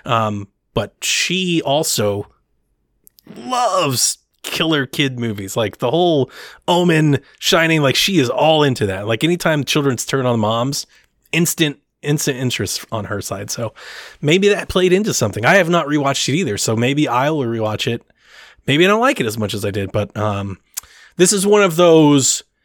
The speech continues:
I think we all have this, right? I think we all have these movies that we've seen that are, like, lesser known that we love to recommend to other people.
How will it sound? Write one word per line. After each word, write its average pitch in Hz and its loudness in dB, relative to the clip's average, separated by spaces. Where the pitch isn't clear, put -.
I 175 2
think 220 2
we 190 0
all 156 6
have 110 -2
this, 101 -6
right? 139 0
I 135 -2
think 165 2
we 156 4
all 165 2
have 151 -2
these 139 0
movies 127 2
that 120 -2
we've 117 -4
seen 151 0
that 117 2
are, 110 2
like, 104 -2
lesser 135 -2
known 127 0
that 113 -2
we 110 -4
love 123 0
to - -6
recommend 123 -2
to 120 0
other 117 -4
people. 147 -4